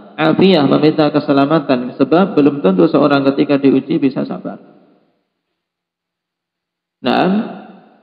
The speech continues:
yang kedua, athna'a wuqu'iha, ketika di tengah-tengah tertimpanya dia dengan musibah. Di tengah musibah itu bentuk kesabarannya bagaimana?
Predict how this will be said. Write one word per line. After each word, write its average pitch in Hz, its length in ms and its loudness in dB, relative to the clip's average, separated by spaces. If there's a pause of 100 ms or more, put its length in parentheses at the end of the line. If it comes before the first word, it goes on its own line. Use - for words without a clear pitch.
(360)
yang 151 160 2
kedua, 208 720 2
athna'a 180 880 2
wuqu'iha, 147 1120 0
ketika 160 400 -2
di 139 160 2
tengah-tengah 165 800 0
tertimpanya 156 960 -2
dia 151 320 0
dengan 143 320 -2
musibah. 123 480 -6 (320)
Di 135 80 0
tengah 180 320 2
musibah 151 400 2
itu 180 400 0
bentuk 147 320 -2
kesabarannya 143 640 -2
bagaimana? 135 800 -2